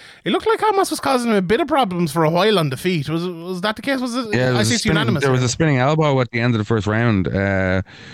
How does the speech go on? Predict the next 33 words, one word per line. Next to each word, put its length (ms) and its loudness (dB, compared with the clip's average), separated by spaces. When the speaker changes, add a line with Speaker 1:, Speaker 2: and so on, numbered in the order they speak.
Speaker 2:
he 80 2
was 140 2
losing 320 2
the 80 0
first 240 0
round, 240 0
but 100 2
obviously 300 0
that 100 0
was 160 0
a 420 0
huge 380 2
impact, 420 0
impactful 420 0
moment. 480 2
But, 160 0
uh, 320 0
yeah, 380 0
it 420 -2
was, 160 0
it 140 0
was 100 2
a 60 -2
close 260 0
round, 400 2
and 80 4
then, 180 2
uh, 300 2
the 140 -2
second 220 0
round 280 0
took, 240 0
uh, 640 2